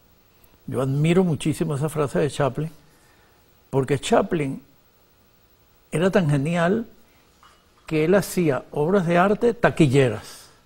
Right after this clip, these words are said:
Él hizo <laughs> muchísimo dinero con ese cine que hacía. Y es maravilloso porque era arte, es arte.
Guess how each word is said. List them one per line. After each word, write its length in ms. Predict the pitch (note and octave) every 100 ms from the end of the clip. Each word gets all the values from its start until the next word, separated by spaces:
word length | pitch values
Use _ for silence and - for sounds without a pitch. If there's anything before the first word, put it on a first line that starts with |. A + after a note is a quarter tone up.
| _ _ _ _ _ _ _ -
Él 120 | D#3
hizo 180 | - B3
<laughs> 20 |
muchísimo 720 | B2+ B2 - F4 - C4 F3+
dinero 600 | D3 E3+ - - - - - - - -
con 180 | - D3
ese 200 | D#3+ E3+
cine 300 | - G3 G3+
que 100 | -
hacía. 480 | - - B3+ B3+ D3 - _ _ _ _ _ _ _ _ _ _ _ _
Y 120 | - D#3
es 80 | D3
maravilloso 640 | A#3 A3 G#3 F3+ E3 A3
porque 180 | F3 D#3+
era 240 | D#3+ F3
arte, 460 | A#3+ A#3 F3 - - - _ -
es 260 | D#3 - -
arte. 500 | E3+ A3 G#3+ - -